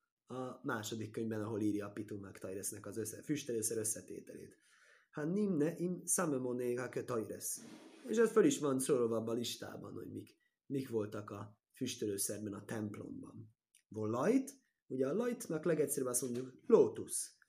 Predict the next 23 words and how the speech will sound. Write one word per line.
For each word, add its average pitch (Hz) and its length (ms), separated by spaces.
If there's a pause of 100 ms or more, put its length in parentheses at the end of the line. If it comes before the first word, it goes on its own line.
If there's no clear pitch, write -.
(300)
Rási 180 280
ugye 151 220 (300)
lótem 147 500
se 110 220
maj, 143 340 (220)
mil 131 180
sajnha 117 440
misne. - 520 (280)
Misne 170 340
nevén 110 400
lótem 143 440
a 165 60
neve, 180 460 (640)
Rabbi - 320
Szénu 208 380
Pirsúli, 170 840 (400)
rabbiaink 160 640
magyarázták 135 580
nekem, 113 520 (460)
sajres 208 800
észe, 120 440
vus 156 260
maj, 160 500